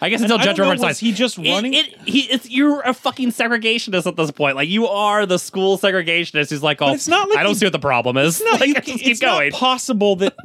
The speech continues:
Speaker 1: <laughs>
Speaker 2: Lewis actually believes that or is, like,
Speaker 1: Yeah.
Speaker 2: for the contract. Again, 'cause it's insane.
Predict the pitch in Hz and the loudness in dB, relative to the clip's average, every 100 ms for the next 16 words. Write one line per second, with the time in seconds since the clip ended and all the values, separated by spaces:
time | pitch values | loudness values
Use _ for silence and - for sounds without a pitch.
0 | - - - 165 190 180 - 170 190 - | -4 -4 0 4 4 2 -2 -2 -2 -2
1 | 180 147 151 120 143 233 208 139 101 110 | -2 -2 -4 -2 0 0 0 -2 -2 -2
2 | - 139 135 127 131 123 110 - 139 113 | -2 0 0 0 0 0 -4 -2 2 2
3 | 120 - 160 190 190 151 - 165 208 - | 0 -2 2 2 2 0 -4 -4 -2 -4
4 | 101 101 - - _ - 160 247 180 175 | -4 -4 -10 -20 _ -10 -4 -4 -2 -4
5 | 190 202 - 208 202 180 - 226 240 175 | -4 -8 -2 0 0 -2 -4 0 0 0
6 | 95 87 | -4 -12